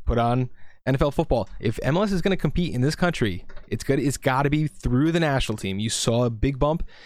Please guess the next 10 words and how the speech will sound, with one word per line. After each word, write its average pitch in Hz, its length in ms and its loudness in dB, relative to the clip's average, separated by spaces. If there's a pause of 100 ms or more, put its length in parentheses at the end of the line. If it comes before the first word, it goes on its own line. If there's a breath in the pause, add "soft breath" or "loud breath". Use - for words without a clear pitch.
(120 loud breath)
in, 131 160 2
uh, 120 140 2
women's 131 300 2
attendance. 135 500 0 (400 soft breath)
We're 151 160 0
looking 226 220 0
for 202 80 2
that 180 120 2
men's 160 220 2
bump, 107 220 -2